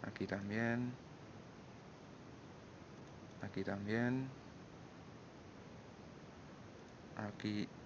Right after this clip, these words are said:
también. Aquí también. Y creo que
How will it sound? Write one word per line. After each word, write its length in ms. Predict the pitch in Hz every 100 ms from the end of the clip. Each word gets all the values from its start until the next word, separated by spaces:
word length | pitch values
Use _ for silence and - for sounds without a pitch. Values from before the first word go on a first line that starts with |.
| - - -
también. 680 | 101 98 101 110 123 131 147 143 - - - - - - - - - - - - - - - - - - - - - - - - - - - - - - -
Aquí 260 | - 101 104
también. 640 | 101 98 107 127 139 147 - - - - - - - - - - - - - - - - - - - - - - - - - - - - - - -
Y 880 | 101 98 98 98 98 95 98 95 98 - - - - - - - - - - - - - - - -
creo 240 | 101 101
que 280 | - 107